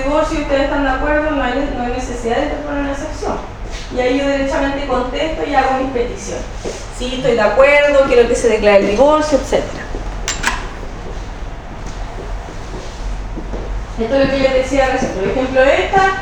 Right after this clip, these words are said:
es una contestación y le colocaron presuma.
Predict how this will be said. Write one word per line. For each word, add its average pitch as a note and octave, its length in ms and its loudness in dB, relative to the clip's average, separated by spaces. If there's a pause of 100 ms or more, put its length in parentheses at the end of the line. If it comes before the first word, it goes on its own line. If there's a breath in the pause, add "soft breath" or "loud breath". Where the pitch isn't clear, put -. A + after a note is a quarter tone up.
(220)
es C#4 140 -2
una C4+ 160 2
contestación C#4 960 2 (580)
y C#4+ 140 6
le C4+ 440 4
colocaron B3+ 460 0
presuma. F#3 580 -4